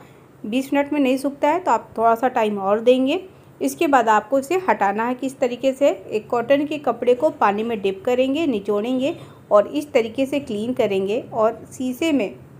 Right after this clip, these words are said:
आईने में जब अपनी स्किन को देखेंगे तो आपके चेहरे पे यही स्माइल रहेगी। जी हाँ, बिना कोई पैसे खर्च किए इतनी ग्लोइंग स्किन आप एक बार में कैसे पा सकते हैं, अपने स्किन से सारी टैनिंग को कैसे गायब कर सकते हैं।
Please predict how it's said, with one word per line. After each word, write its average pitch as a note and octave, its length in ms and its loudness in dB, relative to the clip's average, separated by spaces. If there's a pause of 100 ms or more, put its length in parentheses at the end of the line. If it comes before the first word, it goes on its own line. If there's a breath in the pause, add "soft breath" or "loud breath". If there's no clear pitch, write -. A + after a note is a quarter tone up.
(100)
आईने B3 360 2
में D4+ 120 0
जब A#3 120 4
अपनी A3 300 0
स्किन D4+ 260 -2
को D#4 140 2
देखेंगे G#3+ 440 2
तो A#3 100 2
आपके A3+ 280 0
चेहरे A#3+ 320 -2
पे A#3+ 120 -8
यही G#3 320 -2
स्माइल G3+ 400 -4
रहेगी। F#3 480 -4 (420 loud breath)
जी A3+ 320 -4
हाँ, G3 340 0
बिना D4+ 260 2
कोई C#4+ 180 0
पैसे A#3 380 0
खर्च B3+ 420 -2
किए B3 360 -6 (240)
इतनी D#4 320 2
ग्लोइंग B3+ 600 4
स्किन A3 300 -6
आप G#3+ 260 0 (360 loud breath)
एक C4 260 0
बार G#3 220 4
में B3+ 200 -2
कैसे G#3+ 300 2
पा G3+ 200 0
सकते F#3+ 340 -6
हैं, F3+ 200 -4 (340 loud breath)
अपने B3+ 280 2
स्किन C#4+ 240 0
से D4+ 120 -2
सारी C4 340 0
टैनिंग C4 460 2
को C#4+ 120 6
कैसे B3 460 2
गायब G3+ 340 0
कर G3+ 100 0
सकते G3 360 -8
हैं। E3+ 280 -8